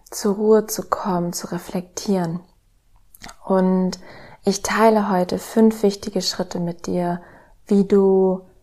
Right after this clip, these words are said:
mehr Klarheit bekommst, wie du auf deinem, wie du einfach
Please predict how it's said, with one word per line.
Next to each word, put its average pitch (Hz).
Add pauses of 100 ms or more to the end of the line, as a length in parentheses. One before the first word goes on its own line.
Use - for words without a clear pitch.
(200)
mehr 202
Klarheit 196
bekommst, -
wie 180
du 175 (1300)
auf 190
deinem, 190
wie 190
du 226
einfach 202